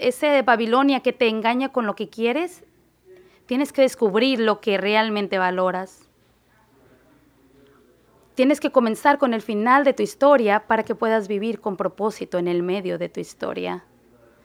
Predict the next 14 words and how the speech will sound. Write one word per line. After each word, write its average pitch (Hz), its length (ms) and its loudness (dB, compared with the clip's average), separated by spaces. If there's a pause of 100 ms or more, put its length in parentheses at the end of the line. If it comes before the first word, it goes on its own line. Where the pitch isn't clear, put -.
(340)
El 220 180 -4
anti-, 208 500 -2
el 220 200 -4
antídoto 214 840 0 (240)
de 214 200 -2
vivir, 208 640 -2 (440)
de 214 180 -6
no 254 140 0
vivir 233 260 -2
en 214 140 -4
lo 196 80 -4
que 202 100 -12
yo 190 160 -4
quiero, 208 500 -2